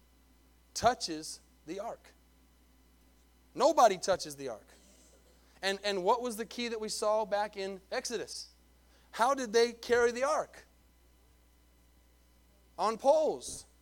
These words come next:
And they carried it. Kinda answered the question for you. They carried it. This is a picture, church, of today. God has a way he wants us to do things,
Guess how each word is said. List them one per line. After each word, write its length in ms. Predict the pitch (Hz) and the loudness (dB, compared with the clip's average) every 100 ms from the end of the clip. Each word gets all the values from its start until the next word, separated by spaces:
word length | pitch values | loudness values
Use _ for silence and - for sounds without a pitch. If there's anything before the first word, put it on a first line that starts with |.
| _ | _
And 180 | 202 214 | -2 0
they 180 | 220 190 - _ _ _ _ - | -2 -4 -18 _ _ _ _ 0
carried 340 | 277 330 226 | 0 0 -2
it. 180 | 135 - - | -4 -8 -6
Kinda 180 | 185 | -4
answered 240 | 175 180 170 | -4 -8 -8
the 60 | |
question 280 | 170 226 202 | -4 -4 -4
for 160 | 180 160 | -6 -6
you. 120 | 113 - _ _ _ _ _ _ | -8 -18 _ _ _ _ _ _
They 140 | 202 220 | -4 -2
carried 400 | 277 302 269 147 | 2 2 2 -4
it. 120 | 113 - _ _ _ _ _ _ _ _ _ _ _ _ - | -10 -20 _ _ _ _ _ _ _ _ _ _ _ _ -8
This 160 | 269 | -6
is 120 | 294 | -6
a 80 | 277 | -8
picture, 440 | - 294 - - 185 | -6 -8 -6 -6 -6
church, 500 | - 180 185 - - _ - | -4 -4 -4 -10 -14 _ -2
of 160 | 190 190 | -2 -2
today. 380 | 208 262 196 - _ _ _ _ _ _ _ _ _ _ _ _ _ _ _ _ _ _ - | -6 -4 -6 -10 _ _ _ _ _ _ _ _ _ _ _ _ _ _ _ _ _ _ 2
God 260 | 233 277 | 4 6
has 220 | 269 262 208 | 2 -2 0
a 80 | |
way 320 | 185 214 302 262 | 2 2 2 0
he 140 | 269 | -4
wants 280 | 240 240 240 | -4 -4 -4
us 80 | 214 | -6
to 140 | 214 | -6
do 200 | 196 302 | -6 -6
things, 560 | - 170 147 196 - | -6 -10 -10 -10 -14